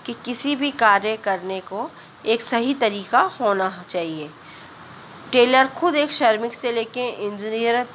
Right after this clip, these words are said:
तक सभी पदों पर उन्होंने कार्य किया था, इसलिए वे हर समस्या को सही तरीके से उसका मूल्यांकन करते थे। अठारह सौ अट्ठानवे में टेलर और व्हाइट ने इस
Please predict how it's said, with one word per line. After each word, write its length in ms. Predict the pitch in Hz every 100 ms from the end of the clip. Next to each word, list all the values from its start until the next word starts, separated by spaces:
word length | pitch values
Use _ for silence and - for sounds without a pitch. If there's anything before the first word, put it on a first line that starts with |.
| - -
तक 200 | 214 -
सभी 320 | 214 202 262
पदों 320 | 226 190 202
पर 180 | 202 208
उन्होंने 320 | 196 190 202
कार्य 400 | 196 175 170 185
किया 280 | 185 190 185
था, 260 | 202 240 - - - - -
इसलिए 460 | 240 233 247 277 285
वे 160 | 269 277
हर 340 | 233 254 302
समस्या 580 | 294 208 214 - 226 214
को 300 | - 254 339 - - - -
सही 220 | 240 262
तरीके 440 | 277 226 208 196 202
से 240 | 262 339 - - - - - - - -
उसका 300 | 214 - 233
मूल्यांकन 680 | 226 214 196 190 185 226 359
करते 420 | 370 202 180 175 -
थे। 80 | 151 - - - - - - - - - - - - - - -
अठारह 520 | 214 - - 233 254 359
सौ 140 | 320
अट्ठानवे 540 | 285 - 226 220 233
में 160 | 247 262
टेलर 480 | 262 214 202 233 269
और 220 | 220 214
व्हाइट 360 | 185 175 208 233
ने 140 | 240
इस 120 | 233